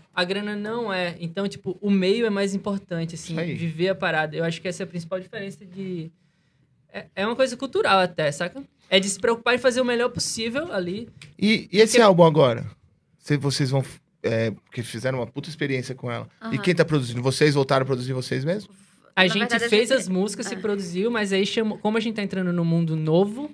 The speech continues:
Speaker 3: Dos beats que a gente não
Speaker 1: É.
Speaker 3: tem, né, como <laughs> fazer.
Speaker 1: A gente chamou uma galera, mas vamos fazer, é o que eu falei,
Speaker 3: São
Speaker 1: vamos
Speaker 3: várias
Speaker 1: fazer
Speaker 3: pessoas.
Speaker 1: exatamente
Speaker 2: Ah, tá.
Speaker 1: o que não, o que a gente nunca quis, né, de, de fazer no computador. Hoje, hoje a gente tá fazendo disco sozinho, sozinho que eu falo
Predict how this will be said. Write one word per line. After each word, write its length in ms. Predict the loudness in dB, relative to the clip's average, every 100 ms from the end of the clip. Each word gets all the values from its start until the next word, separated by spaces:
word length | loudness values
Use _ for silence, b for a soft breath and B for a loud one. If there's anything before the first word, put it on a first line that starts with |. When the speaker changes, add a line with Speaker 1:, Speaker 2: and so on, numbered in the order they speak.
| -10
Speaker 3:
Dos 220 | -10 -8
beats 300 | -8 -8 -6
que 60 | -6
a 40 |
gente 320 | -6 -8 -10
não 140 | -8 -6
Speaker 1:
É. 40 | -6
Speaker 3:
tem, 200 | -8 -8
né, 360 | -6 -4 -6 -8
como 240 | -8 -6
<laughs> 20 |
fazer. 640 | -8 -6 -6 -4 -6 -8 -8 _ _
Speaker 1:
A 120 | -4
gente 360 | -4 -4 -6 -10 -6
chamou 300 | -2 2 2
uma 100 | 2
galera, 440 | 2 4 4 2 4
mas 320 | 2 2 0
vamos 320 | 0 2 2
fazer, 260 | 0 0 0
é 100 | -2
o 60 | 0
que 80 | -2
eu 40 |
falei, 240 | 0 0
Speaker 3:
São 100 | 2
Speaker 1:
vamos 180 | 4 6
Speaker 3:
várias 180 | 6 6
Speaker 1:
fazer 80 | 4
Speaker 3:
pessoas. 460 | -2 -4 -8 -4 0
Speaker 1:
exatamente 480 | 2 4 4 2
Speaker 2:
Ah, 20 | 0
tá. 60 |
Speaker 1:
o 40 | -2
que 160 | -2 0
não, 540 | 0 2 0 -2 -8 _ -12
o 60 |
que 80 | -4
a 60 | -2
gente 240 | -2 -2
nunca 260 | -4 -4 -8
quis, 360 | _ -8 -6
né, 180 | -6 -6
de, 140 | -8 -10
de 220 | -10 -10
fazer 340 | -2 -2 0 -2
no 80 |
computador. 640 | 0 -2 -2 0 0 0 -2
Hoje, 320 | 0 2 0 2
hoje 240 | 2 2
a 40 | -2
gente 80 | -8 -4
tá 160 | -4 -4 _
fazendo 420 | -2 0 -4 -6
disco 320 | -8 -14 -16
sozinho, 680 | -8 -6 -6 -6 -8 -8 -8
sozinho 300 | -6 -6 -6
que 60 | -6
eu 40 |
falo 380 | -2 0 -2